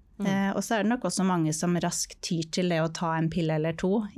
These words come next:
Speaker 2: I en, eh, hektisk hverdag så virker jo det som en veldig enkel, eh, løsning.
Speaker 1: Mm.
Speaker 2: Men av og til, eller faktisk ganske ofte, vil jeg tro, så hadde nok det beste vært om kroppen fikk seg en liten pause.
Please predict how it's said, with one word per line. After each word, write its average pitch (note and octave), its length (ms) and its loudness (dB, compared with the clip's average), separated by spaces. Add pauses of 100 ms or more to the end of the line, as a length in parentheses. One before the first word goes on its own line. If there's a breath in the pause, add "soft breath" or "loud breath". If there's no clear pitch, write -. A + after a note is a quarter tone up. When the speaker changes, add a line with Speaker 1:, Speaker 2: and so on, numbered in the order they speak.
Speaker 2:
I F#3 140 2
en, F3 240 0
eh, F3+ 140 0
hektisk - 680 -4
hverdag F#3 360 2
så - 140 -4
virker G3 260 0
jo F3+ 40 0
det F3 140 2
som F#3 120 0
en F#3+ 100 2
veldig E3 240 2
enkel, F#3 520 0
eh, F#3+ 80 2
løsning. F#3+ 640 2
Speaker 1:
Mm. F3 160 -2 (680 loud breath)
Speaker 2:
Men A3 240 2
av F#3+ 160 2
og F#3 100 2
til, D4 240 2
eller G#3 280 2
faktisk G3 500 -4
ganske - 260 -4
ofte, F3 400 0
vil A#3 100 4
jeg A3+ 120 0
tro, C#4+ 240 0
så C4 200 0
hadde F#3 280 2
nok F3+ 220 0
det A3 120 0
beste A3 260 0
vært D#3 200 0
om F3 100 2
kroppen E3 320 -2
fikk D#3+ 200 -6
seg E3 200 0
en E3 60 2
liten D#3+ 500 0
pause. G3+ 400 -2